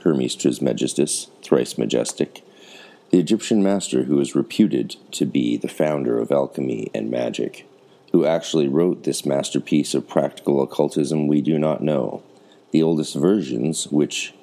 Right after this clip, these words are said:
have come to light are in Latin, though there may have been earlier ones in Greek.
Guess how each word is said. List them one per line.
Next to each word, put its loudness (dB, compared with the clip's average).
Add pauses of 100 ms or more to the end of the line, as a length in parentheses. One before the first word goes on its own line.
(100)
have -2
come 0
to 0
light 0
are 0
in -2
Latin, -2 (400)
though 2
there 2
may 0 (320)
have 0
been 0
earlier 2
ones -2
in 0
Greek. 0